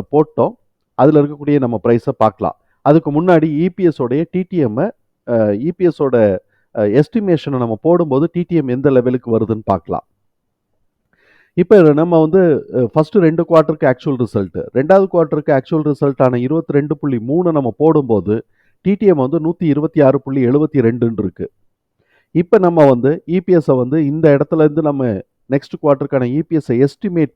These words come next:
பண்ணும்போது, நம்ம எஸ்டிமேட் பண்றதுங்கிறது இ பி எஸ் ஓட டி டி எம் divided by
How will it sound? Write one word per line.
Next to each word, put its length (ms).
பண்ணும்போது, 420
நம்ம 220
எஸ்டிமேட் 400
பண்றதுங்கிறது 680
இ 120
பி 120
எஸ் 180
ஓட 160
டி 120
டி 100
எம் 120
divided 300
by 120